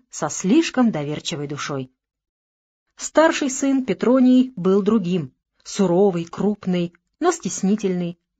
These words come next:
он часто защищал свою душу панцирем жестокости. Отец рано стал разговаривать с ним, как мужчина с мужчиной, ничего не тая, даже такие дела, как заговор. И спасся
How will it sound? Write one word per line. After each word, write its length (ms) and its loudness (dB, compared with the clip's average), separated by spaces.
он 180 2
часто 340 0
защищал 560 -4
свою 300 -4
душу 420 -2
панцирем 500 0
жестокости. 760 -10
Отец 500 0
рано 320 4
стал 280 -2
разговаривать 580 -2
с 80 -2
ним, 240 4
как 180 -4
мужчина 420 0
с 120 -8
мужчиной, 600 -4
ничего 480 4
не 100 4
тая, 400 -4
даже 300 2
такие 340 -4
дела, 400 -2
как 180 -2
заговор. 560 -4
И 100 4
спасся 640 -2